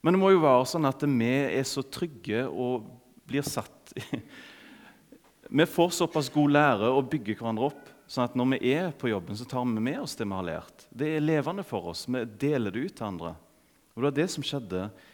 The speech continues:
i Efesos, de spredte det rundt. Og sannsynligvis så kom det til Thyatira. Det er, dette er bare forbildet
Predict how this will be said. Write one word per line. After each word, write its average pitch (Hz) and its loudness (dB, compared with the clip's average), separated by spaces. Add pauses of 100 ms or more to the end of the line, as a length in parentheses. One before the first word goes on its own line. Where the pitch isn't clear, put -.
(240)
i 98 -6
Efesos, - -8
de 104 -10
spredte - -10
det 90 -10
rundt. 90 -12 (580)
Og - -16
sannsynligvis 107 -6
så 110 -8
kom 85 -10
det 90 -12
til 90 -8 (160)
Thyatira. 90 -10 (960)
Det 104 -6
er, 113 -6 (760)
dette 120 0
er 117 2
bare 98 0 (680)
forbildet 95 -4